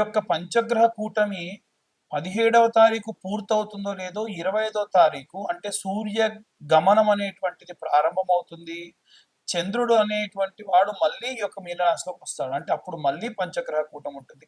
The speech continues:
కానీ చంద్రుడు చాలా తొందరగా కదిలేటువంటి వాడు కాబట్టి ఒక మూడు రోజుల పాటు ఈ యొక్క చంద్రుడు ఈ యొక్క మీనరాశిలోకి చేరడం అనేటువంటిది జరుగుతుంది. వాస్తవంగా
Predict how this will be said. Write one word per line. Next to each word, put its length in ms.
కానీ 280
చంద్రుడు 400
చాలా 160
తొందరగా 640
కదిలేటువంటి 720
వాడు 180
కాబట్టి 440
ఒక 100
మూడు 240
రోజుల 340
పాటు 260
ఈ 120
యొక్క 220
చంద్రుడు 460
ఈ 60
యొక్క 240
మీనరాశిలోకి 880
చేరడం 360
అనేటువంటిది 580
జరుగుతుంది. 440
వాస్తవంగా 800